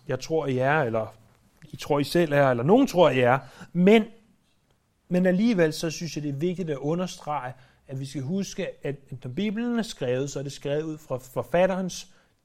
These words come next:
tidspunkt. Det tidspunkt, han skriver på. I, i Sefanias kapitel et, vers ni, der står, at Gud vil straffe alle, der springer over tærsklen.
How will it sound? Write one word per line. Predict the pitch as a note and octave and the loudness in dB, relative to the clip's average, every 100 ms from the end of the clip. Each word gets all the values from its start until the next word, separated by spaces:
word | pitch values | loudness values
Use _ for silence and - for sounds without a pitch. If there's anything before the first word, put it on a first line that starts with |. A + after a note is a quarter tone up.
| _ - | _ -8
tidspunkt. | F#3 F3 - A2+ A2 - _ _ _ _ _ _ _ _ - - | -2 -2 -4 -12 -12 -20 _ _ _ _ _ _ _ _ -18 -8
Det | D3+ | -6
tidspunkt, | D#3+ D3 D#3+ C3 | -6 -6 -4 -6
han | - D#3 | -2 -4
skriver | - - C#3 C3 | -4 -8 -8 -8
på. | - C#3+ - _ _ _ - - - | -4 -4 -6 _ _ _ -20 -20 -18
I, | - F#3 F#3+ - - _ | -2 0 0 -4 -18 _
i | F3+ | -4
Sefanias | - - B3+ B3+ B3+ A#3+ A3+ G3 C#3 A2 - - - | -2 2 4 4 2 2 2 0 -2 -2 -6 -10 -8
kapitel | D#3+ C#3+ G3+ G3+ F#3 | -8 -2 -2 -2 0
et, | G3+ G3 | -2 2
vers | E3+ C#3+ D#3 | 0 0 -4
ni, | D3 - _ _ _ _ _ _ - | -6 -8 _ _ _ _ _ _ -2
der | E3+ | 0
står, | E3+ G#3 G3 E3+ - | 0 2 2 2 -2
at | E3 C#3+ | -4 -4
Gud | - A3 | 0 2
vil | G#3 - | 2 -2
straffe | - D3+ F3 - E3 | -4 2 2 2 2
alle, | D#3 F3+ | 2 2
der | E3 | -2
springer | - - E3 D#3+ D#3 - | -6 -4 -2 0 -2 -2
over | G3 F3 | -4 -2
tærsklen. | E3+ E3+ E3 E3 - A2 | -6 -2 -4 -4 -14 -20